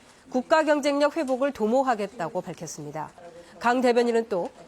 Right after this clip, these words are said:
기획재정부의 국가 경쟁력 정책 협의회를 활성화하는 등 대외 신인도를 높일 수 있도록 범정부 차원에서 체계적으로 대응할 예정이라고 말했습니다.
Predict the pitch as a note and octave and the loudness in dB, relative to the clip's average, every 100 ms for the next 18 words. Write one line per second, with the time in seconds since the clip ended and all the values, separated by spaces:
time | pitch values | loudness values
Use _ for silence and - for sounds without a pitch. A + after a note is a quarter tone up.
0 | - - C4+ D4+ D#4 D4+ D4+ C#4+ D4+ C4+ | -4 2 4 4 2 2 2 4 4 2
1 | A#3 D4 D4 C4+ C4+ C4+ C4+ C#4 C4 A3+ | 0 4 4 4 2 2 2 2 2 -2
2 | A3+ C4 D4 B3+ A#3 G#3+ G#3+ G#3+ E4 D#4 | 0 0 0 -4 0 0 0 0 -2 0
3 | C#4+ A#3 F3 D#3 D3 B3 B3+ - - A3+ | 2 2 -2 -8 -12 -12 -14 -10 0 4
4 | B3+ C#4+ D#4 D4+ C4 C4+ G#3+ G3 B3+ - | 4 4 2 2 2 2 2 0 -2 -2
5 | A#3 - G3+ C#4+ - - - G#3+ A3+ B3+ | -4 -2 0 0 -4 -18 -2 2 2 2
6 | D4+ D4+ D4 D#4 C4+ A#3 A3 A#3 G3+ - | 2 0 0 2 2 2 2 0 0 -6
7 | E4 E4 D4+ C4 B3 C4+ A#3 G#3+ A3 A3 | -4 -2 0 2 2 2 2 2 2 0
8 | F3 F#3 F3+ D#3+ D3 A3 G#3 D#3 - - | -2 -4 -6 -8 -8 -8 -6 -10 -14 -16
9 | D#3 - | -18 -20